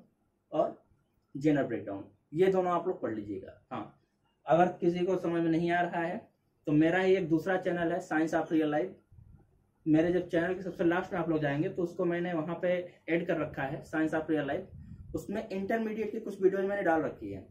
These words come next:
Intermediate की videos में semiconductor की ये पूरी theory दी हुई है, Mathematical portion नहीं है but theoretical portion पूरा दिया गया है, ठीक। तो अगर आपको theory समझना है तो वहाँ पे जाके आप लोग एक बार देख सकते हैं। Deflation layer का formation, Deflation layer कैसे form होती है,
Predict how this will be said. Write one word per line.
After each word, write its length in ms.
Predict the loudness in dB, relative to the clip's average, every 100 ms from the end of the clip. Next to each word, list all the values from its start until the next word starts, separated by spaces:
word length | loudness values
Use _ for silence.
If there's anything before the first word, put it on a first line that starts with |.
| -20 _ _ _ _ _
Intermediate 540 | 0 2 2 4 2 2
की 60 |
videos 340 | 0 2 2 0
में 100 | -2
semiconductor 680 | -2 -2 -2 -2 -2 -2
की 140 | -4 0
ये 80 | 0
पूरी 240 | 2 0
theory 260 | 2 2 0
दी 160 | 2 2
हुई 180 | 2 0
है, 160 | -6 -16 -20 -20 -20 -20 0
Mathematical 500 | 2 4 2 2 0
portion 300 | 0 0 0
नहीं 200 | 0 -2
है 100 | -4
but 200 | -6 -4
theoretical 380 | -2 0 0 -2
portion 280 | -2 -4 -4
पूरा 220 | -4 -4
दिया 220 | -4 -6 -12
गया 140 | -20
है, 80 | -20 -20 -20 _ -8
ठीक। 220 | -8 -8 _ _
तो 60 | 0
अगर 120 | 0
आपको 180 | 0 0
theory 220 | 2 2
समझना 280 | 2 0 0
है 60 |
तो 100 | 0
वहाँ 200 | 0 0
पे 80 | 0
जाके 200 | 0 0
आप 160 | -2 0
लोग 120 | 0
एक 100 | 0
बार 140 | 0 -4
देख 140 | -6
सकते 260 | -8 -10 -8
हैं। 680 | -8 -10 _ _ -2 10
Deflation 420 | 12 12 12 12 12
layer 220 | 12 12
का 100 | 12
formation, 640 | 12 12 12 10 10 8 4 -10 -16 2
Deflation 400 | 10 12 12 12
layer 140 | 12
कैसे 220 | 12 8 10
form 240 | 12 12
होती 240 | 12 8
है, 120 | 6